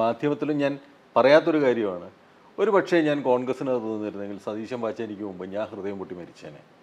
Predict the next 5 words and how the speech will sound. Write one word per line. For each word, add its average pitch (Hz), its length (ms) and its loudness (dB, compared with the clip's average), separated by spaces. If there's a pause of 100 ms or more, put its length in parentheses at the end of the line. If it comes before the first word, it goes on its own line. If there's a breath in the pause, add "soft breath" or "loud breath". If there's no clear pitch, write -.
(1080)
സതീശൻ 117 380 -10
പാച്ചേനി 135 320 -6
എങ്ങനെ 117 200 -6
മരിച്ച്? 95 320 -12 (1700)
ഹൃദയം 120 280 -4